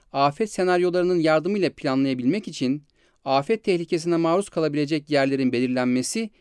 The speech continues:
ve haritalanması gerekir. Tehlike analiziyle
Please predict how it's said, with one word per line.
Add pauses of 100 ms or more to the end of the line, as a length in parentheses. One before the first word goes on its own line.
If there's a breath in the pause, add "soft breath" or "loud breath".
(140)
ve
haritalanması
gerekir. (840)
Tehlike
analiziyle